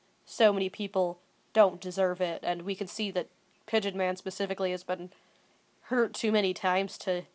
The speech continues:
to keep with it, and Arnold says something along the lines of, like, "Oh,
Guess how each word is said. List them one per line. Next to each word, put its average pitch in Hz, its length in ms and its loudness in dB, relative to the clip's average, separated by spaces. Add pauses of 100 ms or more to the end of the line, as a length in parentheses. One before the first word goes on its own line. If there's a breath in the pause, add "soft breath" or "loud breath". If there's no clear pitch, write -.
(1200)
to - 140 -6
keep 202 280 -8
with 190 180 2
it, 196 160 4
and 185 380 -2 (400)
Arnold 220 360 8
says 208 180 4
something 196 280 2
along 190 240 4
the 190 100 0
lines 185 400 6
of, 185 260 0
like, 185 180 -4
"Oh, 220 360 6